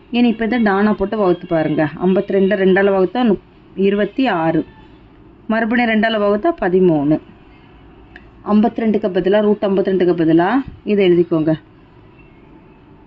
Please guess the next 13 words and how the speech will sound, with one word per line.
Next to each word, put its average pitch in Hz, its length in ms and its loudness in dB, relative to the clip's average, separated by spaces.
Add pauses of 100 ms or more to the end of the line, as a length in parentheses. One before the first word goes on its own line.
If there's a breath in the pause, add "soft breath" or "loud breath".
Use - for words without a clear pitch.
(500)
ரெண்டு 214 300 2
பெருக்கல் 214 480 -2
ரெண்டு 196 200 2 (120)
பெருக்கல் 196 400 -2
பதிமூணு. 160 580 2 (640)
இதுல 214 160 2
இந்த 208 180 0
ரெண்டுல 220 260 2
இருந்து 220 220 2 (160)
ஒரு 202 180 2
ரெண்டை 202 240 2
வெளில 180 280 4
எடுக்கிறோம். 165 380 -2